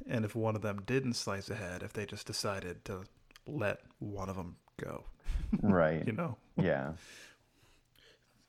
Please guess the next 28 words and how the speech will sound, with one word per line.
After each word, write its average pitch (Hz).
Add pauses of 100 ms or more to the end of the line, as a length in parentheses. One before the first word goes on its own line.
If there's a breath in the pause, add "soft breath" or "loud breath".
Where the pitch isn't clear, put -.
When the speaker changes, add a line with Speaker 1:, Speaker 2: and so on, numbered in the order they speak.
(140)
Speaker 1:
So 165
I 165
think 165
Orochi 120 (320)
probably 156
is 170
dead 156
for 165
real 160
now, 156 (960)
but 92 (840)
we 104
don't 101 (680)
really 104
see 101
it, 92
and 101
this 98
would 104
be 98
the 98
second 104
time -
he 101
would -
be -
reviving -
himself. -